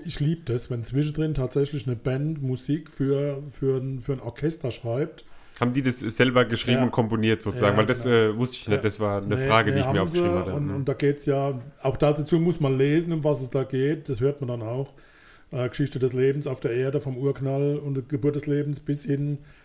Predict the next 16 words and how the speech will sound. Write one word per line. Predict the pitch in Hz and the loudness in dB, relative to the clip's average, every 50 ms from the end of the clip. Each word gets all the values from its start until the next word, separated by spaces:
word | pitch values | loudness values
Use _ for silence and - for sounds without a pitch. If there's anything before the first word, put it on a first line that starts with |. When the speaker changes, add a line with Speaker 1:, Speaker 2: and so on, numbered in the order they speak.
| - - | -20 -8
Speaker 1:
zum | - - 143 139 - | -4 -4 -2 -2 -2
Aussterben | - 120 131 143 143 - - 147 139 135 135 131 123 135 135 120 | -2 0 0 0 -2 -2 -2 0 0 0 0 0 0 -2 0 0
der | 135 131 131 131 120 113 | 0 0 0 -2 -4 -6
Tierpopulation. | - - 156 151 151 147 135 113 123 117 117 113 - 127 120 120 131 139 135 | -2 0 0 0 0 0 -2 -2 0 -2 -2 -2 -2 -2 -2 -2 -2 -2 -4
Und | 127 127 | -4 -4
wenn | 131 131 | -2 -2
man | 135 131 | -2 -2
das | 127 147 139 - | -2 -2 -2 -2
einmal | 135 160 165 160 160 139 | 0 0 0 2 2 2
gelesen | 123 139 143 160 180 190 196 208 220 208 | 4 4 4 4 4 4 2 0 -2 -2
hat | 214 233 220 | -2 -4 -4
und | 190 156 135 | -2 0 2
hört's | 147 165 165 - - | 2 2 0 0 -2
dann | 156 143 143 | -2 -2 0
noch | 170 170 156 | -2 -4 -4
einmal, | 156 123 123 117 123 139 160 185 180 | -4 -4 -4 -4 -2 -2 -4 -4 -6